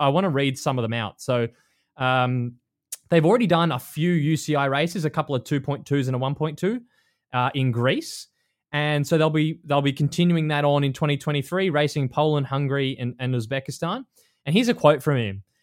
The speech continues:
"The team has a very minimal budget, which only re-, really covers a small amount of kit. Most of our riders have part-time jobs or at university, so pay their own way for races abroad. We're going for a minimalist setup where riders can have their own personal sponsors as long as they don't clash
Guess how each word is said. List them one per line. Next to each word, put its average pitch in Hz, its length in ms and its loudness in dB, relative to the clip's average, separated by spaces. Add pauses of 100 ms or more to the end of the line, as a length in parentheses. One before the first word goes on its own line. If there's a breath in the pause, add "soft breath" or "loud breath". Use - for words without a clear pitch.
(260)
"The 156 80 2
team 202 300 0
has 185 140 2
a 143 80 2
very 160 320 4
minimal 151 460 4
budget, 123 560 -4
which 123 180 -4
only 180 260 2
re-, 160 320 2 (180)
really 170 320 0
covers 151 420 0
a 123 60 -12
small 147 320 0
amount 131 240 0
of 113 120 -6
kit. 233 280 0
Most 196 240 2
of 185 60 2
our 175 100 4
riders 147 300 2
have 127 80 -10
part-time 127 420 -4
jobs 151 300 0
or 127 140 2
at 127 120 -4
university, 180 640 -2 (140 soft breath)
so - 140 -6
pay 156 280 0
their 147 220 4
own 143 180 0
way 135 240 -2
for 127 140 -6
races 120 320 -6
abroad. 156 480 0 (360)
We're 143 80 2
going 165 220 4
for 160 100 2
a 135 40 4
minimalist 190 500 2 (180)
setup 160 460 -2
where 131 220 2
riders 143 300 0
can 139 120 -6
have 139 140 -2
their 123 200 0
own 147 200 0
personal 208 320 -2
sponsors 165 420 -4
as 135 80 -6
long 151 200 -2
as 143 80 -4
they 135 80 0
don't 147 200 -4
clash - 400 -6